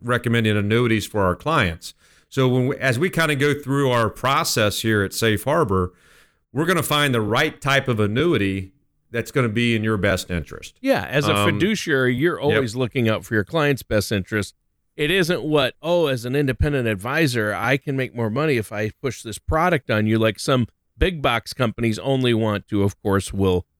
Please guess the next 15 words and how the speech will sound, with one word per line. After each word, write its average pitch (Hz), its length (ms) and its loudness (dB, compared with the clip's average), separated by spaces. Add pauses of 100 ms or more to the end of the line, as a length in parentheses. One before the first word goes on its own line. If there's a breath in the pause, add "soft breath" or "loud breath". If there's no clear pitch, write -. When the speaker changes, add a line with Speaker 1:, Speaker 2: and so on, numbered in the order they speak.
Speaker 2:
only 123 340 2
provide 95 640 0
their 113 260 0
products 135 520 -2
to 101 100 -6
you. 92 220 -2 (320)
But 110 180 -8
that's 151 300 -2
the 120 160 0
advantage 113 520 0
of 92 140 -2
working 110 380 0
with 98 120 2
an 95 160 -2
independent 110 840 0